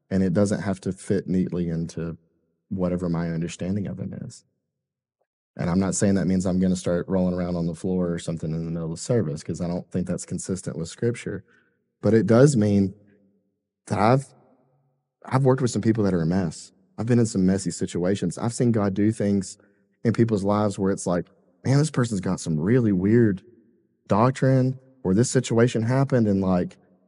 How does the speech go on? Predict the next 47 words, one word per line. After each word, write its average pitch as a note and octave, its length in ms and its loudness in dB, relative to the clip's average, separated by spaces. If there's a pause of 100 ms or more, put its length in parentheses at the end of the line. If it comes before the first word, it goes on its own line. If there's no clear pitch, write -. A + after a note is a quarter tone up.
(480)
I A2 100 0
see C#3 280 6
how E3 220 6
it's G2 120 -2
glorifying F2+ 520 0
God, F2 320 -2
but E2 120 -2
I, C#3+ 260 0
it A#2+ 100 -2
just C#3 340 -2
ma-, A#2 120 0
kinda C#3+ 240 -2
makes A2 240 -2
me A2 80 0
uncomfortable." F2+ 720 -2 (1040)
And G2 100 0
the G2 60 2
Lord's A2 220 2
response A2+ 440 0
is, G2 340 -2 (1160)
"Okay, G#2 400 -2 (440)
I, G2 200 -6
I F#2+ 100 -2
di-, G#2 220 2
I F#2+ 80 0
didn't G#2+ 200 0
ask A#2 260 -2
you G#2+ 80 0
for F2 140 -8
permission F2 480 -10
to E2 60 -6
do F2 160 -6
that. F2+ 240 -12 (600)
What, A2 160 2 (180)
how A2+ 140 4
are A2 80 6
you A2 140 6
gonna G#2 200 2
steward F#2 380 -2
it? E2 120 -8
How F#2 100 -2
are F2+ 60 2
you F#2 120 2
gonna F#2 180 -2
deal F2+ 200 -4
with F2 220 -8
it? E2 180 -8